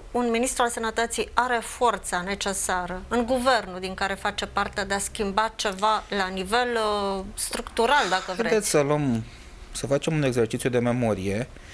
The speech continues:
Speaker 2: În douăzeci și cinci de ani, dacă luăm miniștrii sănătății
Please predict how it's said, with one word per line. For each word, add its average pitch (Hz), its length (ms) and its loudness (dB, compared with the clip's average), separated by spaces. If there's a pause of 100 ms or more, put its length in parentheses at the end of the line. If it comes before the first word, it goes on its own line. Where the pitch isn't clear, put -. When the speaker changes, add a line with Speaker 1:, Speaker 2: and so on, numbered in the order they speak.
(340)
Speaker 2:
În 120 340 2
douăzeci 180 340 4
și - 360 -10 (200)
cinci 143 340 0
de 123 160 2
ani, 80 340 -2 (560)
dacă 131 300 2
luăm 151 420 2 (760)
miniștrii 139 380 0
sănătății 127 640 0